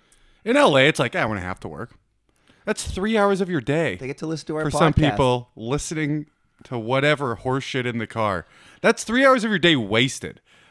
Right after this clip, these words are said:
Speaker 2: I gotta
Speaker 1: Unless
Speaker 2: say,
Speaker 1: you're listening to the Bible Beaters.
Speaker 2: in my, in my limited
Speaker 1: <laughs>
Speaker 2: experience
Speaker 1: And it's only two hours.
Speaker 2: in Los Angeles, uh, the Ubers were the best time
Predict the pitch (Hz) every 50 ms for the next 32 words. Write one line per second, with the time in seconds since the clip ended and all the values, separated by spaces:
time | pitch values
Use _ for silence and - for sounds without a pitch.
0 | _ _ _ _ _ _ _ _ _ _ - 127 135 156 165 156 170 190 165 156
1 | - 170 156 170 151 - 170 131 127 117 120 98 113 98 98 95 85 92 85 71
2 | 58 - - - - 147 151 151 147 143 135 - - 127 139 139 135 127 135 143
3 | 151 151 147 139 139 135 - - - 135 127 131 139 143 - - 202 180 180 185
4 | - 175 147 127 127 - - 113 98 85 85 - - - 127 131 135 131 127 131
5 | 127 - 135 127 127 135 127 143 143 156 170 170 - - - _ _ _ _ _
6 | _ _ _ _ - 104 113 117 113 113 110 104 - _ - - - 127 120 -
7 | 131 135 143 139 151 165 143 143 151 143 127 - 143 131 123 120 120 - - -
8 | 143 127 127 127 123 120 120